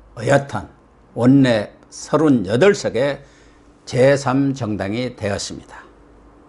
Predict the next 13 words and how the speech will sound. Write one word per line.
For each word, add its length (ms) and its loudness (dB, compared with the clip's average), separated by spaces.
박지원은 800 0
국민의당에서 1040 2
원내대표, 640 0
비대위원장, 920 0
당대표까지 1300 -2
지내면서 520 -2
정치판을 920 -4
주물렀습니다. 800 -6
그렇다면 560 0
국민의당이 640 4
과연 460 -2
호남의 440 0
기대대로 720 -2